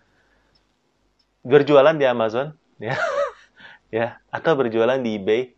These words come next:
Ya, itu sesuatu yang kita lagi pelajarin saat ini. Jadi, ketika kondisi-kondisi yang Topet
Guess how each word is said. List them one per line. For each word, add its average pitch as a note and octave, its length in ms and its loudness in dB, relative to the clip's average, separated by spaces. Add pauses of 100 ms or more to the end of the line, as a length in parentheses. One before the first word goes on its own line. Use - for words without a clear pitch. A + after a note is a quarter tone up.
Ya, G#2 160 -8
itu C3 240 -4
sesuatu B2 400 -4
yang A#2+ 240 -4
kita A2 240 -4
lagi G#2 160 -6
pelajarin A#2 640 -6 (880)
saat A2 320 -6
ini. A2+ 480 -10
Jadi, A2+ 560 -6 (800)
ketika A2+ 500 -2 (1120)
kondisi-kondisi A2+ 960 -4
yang G#2+ 400 -4 (1300)
Topet C#3 400 -2